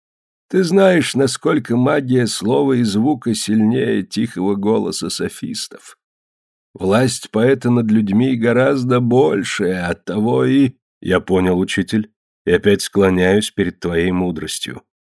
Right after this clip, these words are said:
Не трать больше слов". "Нет, я вижу, ты ещё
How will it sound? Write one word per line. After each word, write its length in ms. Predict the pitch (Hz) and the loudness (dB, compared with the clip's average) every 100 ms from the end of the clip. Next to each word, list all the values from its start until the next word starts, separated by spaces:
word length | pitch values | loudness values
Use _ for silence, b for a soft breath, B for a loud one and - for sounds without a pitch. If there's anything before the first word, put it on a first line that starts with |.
| - | -10
Не 180 | 92 104 | -2 0
трать 320 | 104 95 85 | 2 0 0
больше 320 | 73 80 - - | -2 -4 -4 -8
слов". 440 | 87 78 - - _ _ _ _ _ _ _ | -6 -6 -8 -16 _ _ _ _ _ _ _
"Нет, 580 | 175 185 175 165 123 - | -4 -2 0 2 0 -2
я 200 | 135 139 | -2 0
вижу, 400 | 127 151 135 135 | 0 0 0 -2
ты 180 | - 139 | -4 -2
ещё 540 | 139 - 110 147 131 | -2 -2 0 2 0